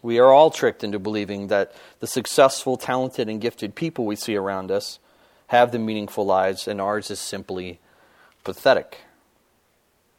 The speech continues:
There might even be some of us where you see your life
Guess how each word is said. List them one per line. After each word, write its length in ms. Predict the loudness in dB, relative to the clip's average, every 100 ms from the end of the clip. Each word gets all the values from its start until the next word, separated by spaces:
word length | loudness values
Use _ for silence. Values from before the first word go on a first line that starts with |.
| _ _ _ _ _ _ _ _ _ _ _ _ _ _ _ _ _ _ _ _ _ _ _ _ _ _ _ _ _ _ -10
There 140 | -6 -2
might 200 | -2 -4
even 200 | -8 -10
be 100 | -8
some 200 | -6 -4
of 120 | -2
us 320 | -4 -6 -14 _ _ _ -20 -20 -20 _ _ _ _ _ _ _ _ _
where 160 | 0 0
you 180 | 0
see 380 | -4 -4 0 2
your 160 | 2 2
life 520 | 2 2 -2 -8 -14